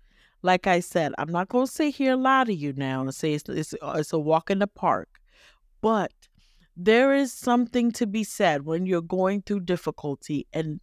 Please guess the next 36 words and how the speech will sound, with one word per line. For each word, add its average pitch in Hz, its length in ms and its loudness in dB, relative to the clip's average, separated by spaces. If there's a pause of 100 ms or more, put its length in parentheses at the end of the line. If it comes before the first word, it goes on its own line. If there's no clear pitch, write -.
(100)
and 165 220 -6
feeling 220 460 0
the 175 100 -2
comfort 165 500 -4
of 139 120 -6
God, 131 320 2
because 220 360 0
even 302 420 2
that 285 280 4
works - 340 -6
for 135 140 -8
you. 117 300 -6 (340)
You 233 140 0
know 254 160 4
why? 240 460 2 (420)
Because 254 380 2
you 294 160 4
end 262 280 2
up 254 220 4
feeling 240 320 2
closer 226 480 2
to 214 140 -4
God 190 340 0
in 180 100 -6
the 170 80 -2
process. 170 680 -2 (320)
And 196 120 2
I'm 185 140 2
telling 262 400 2
you, 262 240 2 (240)
there 202 160 2
is 190 200 0
nothing 262 840 2
as 196 300 0
good 208 480 0 (100)
as 160 600 -2